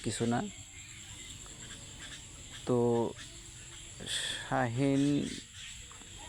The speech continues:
শারমিন ভাবির মেন রাগ হইল শাহিনের উপরে। কারণ শারমিন ভাবির কথা হইল যে, "তুমি আমার স্বামী, তুমি যদি কাজকর্ম করো,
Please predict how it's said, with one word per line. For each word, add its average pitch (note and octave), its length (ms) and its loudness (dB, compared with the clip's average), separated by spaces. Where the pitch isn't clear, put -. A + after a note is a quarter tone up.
শারমিন C3+ 440 4
ভাবির C#3 360 6
মেন D3 320 8
রাগ C3+ 260 8
হইল B2+ 300 6
শাহিনের A#2 440 4
উপরে। C#2+ 300 -2
কারণ B2 120 4
শারমিন C3+ 460 4
ভাবির C#3 300 4
কথা B2 240 4
হইল A#2+ 240 6
যে, B2 140 2
"তুমি B2+ 220 6
আমার B2 200 6
স্বামী, A#2 360 2
তুমি A#2 260 4
যদি A#2+ 200 2
কাজকর্ম A#2+ 560 2
করো, A2 340 2